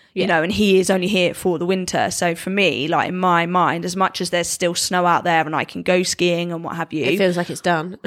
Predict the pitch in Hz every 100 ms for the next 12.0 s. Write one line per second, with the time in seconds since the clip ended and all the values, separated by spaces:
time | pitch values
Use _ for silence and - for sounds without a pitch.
0 | 185 247 220 220 208 202 185 185 175 220
1 | 196 143 202 202 180 196 185 180 - -
2 | 190 180 185 175 175 170 185 196 160 180
3 | 185 180 180 175 185 180 185 165 180 -
4 | 180 127 - - 160 175 196 165 - 123
5 | 107 180 185 - 185 175 - - - 185
6 | 185 185 180 180 185 - 180 170 202 175
7 | 156 196 - - - - - - 190 175
8 | 98 - 185 170 185 180 165 196 - -
9 | 220 - _ - 190 175 - _ - 185
10 | 175 170 - _ - 226 214 214 262 233
11 | 226 - 220 214 202 202 185 180 147 165